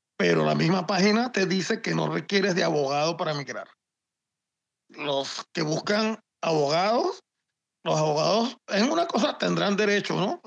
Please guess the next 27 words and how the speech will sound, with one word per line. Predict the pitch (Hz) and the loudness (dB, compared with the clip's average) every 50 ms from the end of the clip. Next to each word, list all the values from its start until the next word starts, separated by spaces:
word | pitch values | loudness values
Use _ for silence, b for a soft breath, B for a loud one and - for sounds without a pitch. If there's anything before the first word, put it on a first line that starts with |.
| - | -4
Eh, | - 151 147 135 139 127 131 | -2 -2 -2 -2 -2 -2 -2
¿verdad? | 156 170 151 151 117 113 - - - _ b b b b b b b | 0 0 2 2 0 0 -2 -4 -8 _ b b b b b b b
Que | - 170 | -2 -2
es | 151 - | -2 0
que | - 185 185 170 160 - - _ _ _ _ _ _ - 208 | 0 2 2 2 0 -4 -8 _ _ _ _ _ _ -2 0
quizás | 208 165 196 190 190 | 0 2 2 0 0
trabajan | - 147 196 196 175 196 | 0 0 2 2 2 2
un | 202 185 | 2 2
poquito | 151 - - 185 175 185 | 2 0 0 0 0 0
más | 196 180 170 | 0 2 2
rápido | 175 175 170 - 208 220 220 226 247 - - B B B B _ _ _ | 0 0 0 0 2 2 2 2 0 -4 -14 B B B B _ _ _
porque | - 175 165 131 160 | -4 -4 -2 -2 -2
entienden | 156 147 - 165 156 160 175 180 | -4 -2 -2 -2 -2 0 0 0
más | 175 165 170 | 0 2 0
el | 190 185 | 0 0
proceso | - 135 131 131 - 160 147 - 185 | -2 -4 -6 -6 -4 -6 -6 -6 -6
que | 160 - 147 | -8 -6 -6
la | 135 | -4
otra | 135 151 170 147 | -4 -4 -6 -6
persona, | 135 113 104 147 165 170 208 - | -8 -8 -6 -6 -6 -6 -6 -6
pero | - 156 131 123 98 - - b b b b _ - | -4 -4 -4 -6 -6 -10 -12 b b b b _ -10
si | - - 165 | -6 -4 -4
te | 151 - 170 | -2 0 0
dedicas | 160 160 160 165 170 165 - 226 247 247 - - - - | 2 2 2 2 2 2 2 0 0 -2 -4 -8 -14 -8
como | - - 185 170 156 156 151 147 139 131 113 - - B B B _ _ _ _ _ _ - | -2 0 0 2 2 0 0 0 -2 -4 -6 -8 -12 B B B _ _ _ _ _ _ -2
lo | - 170 165 160 | 0 2 2 2
hizo | 156 147 - 202 208 208 208 202 180 170 143 135 120 - - | 0 0 2 4 4 4 4 4 4 2 2 0 -2 -6 -10